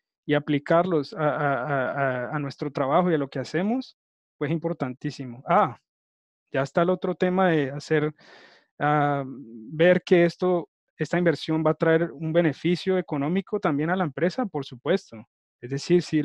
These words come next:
si una empresa no genera riqueza, si una empresa no genera ventas, pues no puede hacer nada más. Es decir, todo,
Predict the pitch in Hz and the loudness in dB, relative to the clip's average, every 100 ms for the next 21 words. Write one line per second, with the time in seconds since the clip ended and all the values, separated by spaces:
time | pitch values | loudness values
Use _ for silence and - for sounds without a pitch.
0 | 143 - 143 160 175 170 180 180 175 170 | -2 -6 -6 -4 -2 0 0 0 0 2
1 | 170 170 139 - 151 - 196 208 _ _ | 4 4 0 0 -2 0 -2 -2 _ _
2 | - - - _ _ _ - 139 147 170 | -20 -20 -20 _ _ _ -6 -4 0 0
3 | 165 151 143 156 170 170 170 156 143 131 | 0 -2 0 2 4 4 4 4 2 0
4 | 123 131 170 143 170 - 240 240 - _ | -6 -12 -6 -2 -2 2 2 2 -4 _
5 | _ _ _ _ _ 151 131 147 156 156 | _ _ _ _ _ -4 -4 0 2 4
6 | 165 156 151 135 156 117 - _ _ _ | 4 4 2 2 -2 -4 -12 _ _ _
7 | 135 139 139 160 156 123 - _ _ _ | -4 -2 -2 2 2 2 -6 _ _ _
8 | _ _ _ _ _ _ - 160 175 190 | _ _ _ _ _ _ -2 2 2 0
9 | 147 | -4